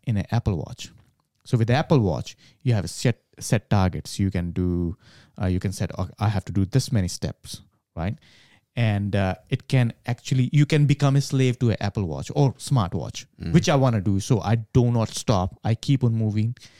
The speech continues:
Speaker 1: I keep burning calories, and I have my abs.
Speaker 2: Mm.
Speaker 1: I keep my abs on. But the problem is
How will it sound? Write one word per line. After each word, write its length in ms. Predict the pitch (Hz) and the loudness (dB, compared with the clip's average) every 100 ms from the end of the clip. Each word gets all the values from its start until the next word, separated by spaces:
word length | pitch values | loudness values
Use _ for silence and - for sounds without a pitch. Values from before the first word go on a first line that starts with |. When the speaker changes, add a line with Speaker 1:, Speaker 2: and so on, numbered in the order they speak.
| _ _ | _ _
Speaker 1:
I 220 | 107 104 - | -2 -2 -2
keep 420 | - 123 113 - - | -4 0 0 0 0
burning 320 | 123 110 107 | 0 0 -2
calories, 520 | 117 95 98 101 - | -2 -2 -2 -2 -4
and 180 | - 90 | -6 -4
I 80 | 82 | -4
have 160 | 95 | -4
my 120 | 92 - | -4 -2
abs. 400 | 143 113 - - - _ _ _ _ | 0 0 -2 -10 -18 _ _ _ _
Speaker 2:
Mm. 260 | 90 85 92 | -6 -6 -6
Speaker 1:
I 40 | |
keep 280 | 110 123 117 | -2 0 2
my 100 | 95 | 0
abs 300 | - 110 - | 0 -2 0
on. 180 | 92 - - - - _ | -4 -6 -10 -20 -20 _
But 100 | - | 0
the 40 | - | 2
problem 460 | - 247 240 117 | 2 2 2 2
is 280 | 76 - - | 0 -4 -10